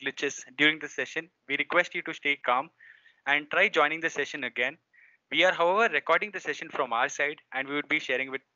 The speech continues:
you all post the session once you fill the feedback form. Moving ahead, introducing you to the super educator of the day,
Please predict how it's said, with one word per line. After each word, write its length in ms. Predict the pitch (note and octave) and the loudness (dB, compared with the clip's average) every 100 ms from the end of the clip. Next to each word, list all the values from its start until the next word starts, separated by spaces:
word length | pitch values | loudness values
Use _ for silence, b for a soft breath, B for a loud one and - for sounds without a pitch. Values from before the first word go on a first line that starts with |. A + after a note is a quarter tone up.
| _ - | _ -20
you 220 | C#3 B2 A#2+ | -8 -2 2
all 140 | A2 G#2+ - - | 0 -2 -18 2
post 220 | D3 D3 | 2 2
the 60 | C3+ | -6
session 340 | A#2 A2 A#2+ | -8 -10 -8
once 240 | C3 C#3 | -8 -6
you 60 | C#3 | -8
fill 180 | B2+ A#2+ | -8 -8
the 80 | C#3+ | -6
feedback 420 | A#2 G#2 A#2+ - | -6 -2 -4 -4
form. 200 | F#2 F2+ _ _ _ _ - - _ _ _ _ _ _ _ _ _ _ _ - - _ - _ _ _ _ _ _ - | -12 -14 _ _ _ _ -20 -20 _ _ _ _ _ _ _ _ _ _ _ -20 -20 _ -20 _ _ _ _ _ _ -14
Moving 260 | A#3+ B3 | -12 -10
ahead, 260 | E3 C#3 B2+ _ _ D3 | -10 -12 -14 _ _ -18
introducing 500 | D3+ G3 G#3+ A3+ F#3+ | -12 -10 -10 -10 -10
you 200 | D3 C#3 | -12 -12
to 60 | D#3 | -14
the 80 | D#3 | -14
super 260 | E3 F3 | -12 -8
educator 420 | E3 C#3 C#3+ D3 | -6 -6 -8 -8
of 100 | C3+ - | -10 -14
the 60 | - | -18
day, 160 | A2 | -18